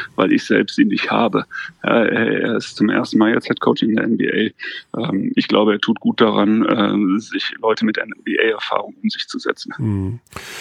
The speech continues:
Speaker 2: Ja, oder er sagt eben, „Leute mit N-B-A-Erfahrung habe ich genug, aber ich habe nur einen, der einen Orange Campus unter sich hat.“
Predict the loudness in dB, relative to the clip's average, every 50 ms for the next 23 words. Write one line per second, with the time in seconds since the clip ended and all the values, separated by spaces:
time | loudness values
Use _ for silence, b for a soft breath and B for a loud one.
0 | B B B B -2 0 2 2 2 2 0 2 2 2 2 2 2 2 2 4
1 | 2 2 2 0 0 2 2 2 2 2 2 0 0 0 0 2 2 2 2 2
2 | 0 0 2 2 2 2 4 4 2 2 2 0 0 0 0 2 2 2 2 0
3 | 0 0 2 2 2 4 4 4 4 4 4 4 2 0 2 4 2 2 4 2
4 | 2 2 2 2 2 2 2 2 2 2 2 2 2 0 0 0 0 0 2 2
5 | 2 2 2 0 0 2 2 2 2 0 -2 0 -2 -4 -4 -4